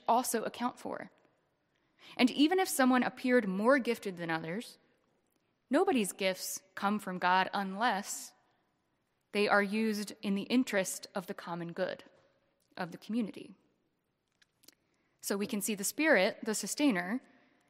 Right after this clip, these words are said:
in one another when we exist in community and bring our fullest and best selves. The different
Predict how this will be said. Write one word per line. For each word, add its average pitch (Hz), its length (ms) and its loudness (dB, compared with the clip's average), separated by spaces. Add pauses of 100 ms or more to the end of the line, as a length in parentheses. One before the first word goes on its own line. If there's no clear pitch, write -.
(140)
in 240 160 0
one 226 140 0
another 196 480 -2 (460)
when 214 140 -2
we 220 120 2
exist 220 340 0
in 202 80 -6
community 202 540 -4
and 196 120 -4
bring 202 220 -4
our 180 100 0
fullest 196 520 -4
and 180 100 -8
best 185 240 -2
selves. - 480 -6 (2000)
The 247 60 -4
different 214 500 2